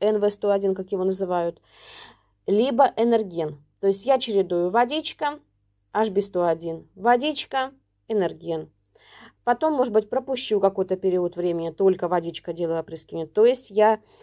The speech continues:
пока что на вот таком развитии работаю со стимуляторами роста.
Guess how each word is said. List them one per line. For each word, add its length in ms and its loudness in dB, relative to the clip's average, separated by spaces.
пока 340 4
что 140 -2
на 400 0
вот 160 -4
таком 380 -2
развитии 680 0
работаю 580 4
со 140 -6
стимуляторами 680 -2
роста. 500 -4